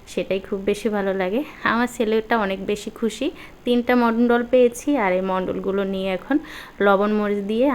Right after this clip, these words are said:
আমার ভাইয়ের মেয়ে এসেও খাবো। সে অনেক বেশি টক খেতে পছন্দ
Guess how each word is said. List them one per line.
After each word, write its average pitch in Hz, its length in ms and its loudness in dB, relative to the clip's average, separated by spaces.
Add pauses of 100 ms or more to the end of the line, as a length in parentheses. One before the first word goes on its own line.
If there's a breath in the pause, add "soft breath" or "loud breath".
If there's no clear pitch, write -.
আমার 185 200 -2
ভাইয়ের 185 440 -2
মেয়ে 180 240 -2
এসেও 196 280 -2
খাবো। 202 340 -2 (380)
সে 233 180 -2
অনেক 196 280 -2
বেশি 196 280 -2 (420 loud breath)
টক 208 260 6
খেতে 220 240 -2
পছন্দ 226 360 0